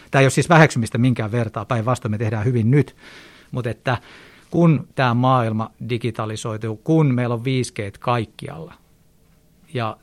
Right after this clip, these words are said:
t-, kaikki nopeutuu ja teknologia paranee, niin me, se, että miten me osataan luoda uutta, on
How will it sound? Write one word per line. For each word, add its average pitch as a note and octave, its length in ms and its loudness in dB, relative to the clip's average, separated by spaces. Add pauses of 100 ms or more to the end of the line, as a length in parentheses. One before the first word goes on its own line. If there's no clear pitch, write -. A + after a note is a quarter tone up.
t-, - 200 -16
kaikki C3 320 -2
nopeutuu A2 640 -4
ja G#2+ 140 -8
teknologia A2 480 -8
paranee, G#2 720 -6
niin A2+ 160 -6
me, A#2+ 260 -6 (180)
se, D3+ 320 -2
että A#2+ 180 -8
miten B2+ 400 -2
me B2 80 -2
osataan A#2+ 440 -4
luoda A#2 280 -6 (120)
uutta, B2+ 400 -4 (120)
on C#3 200 -4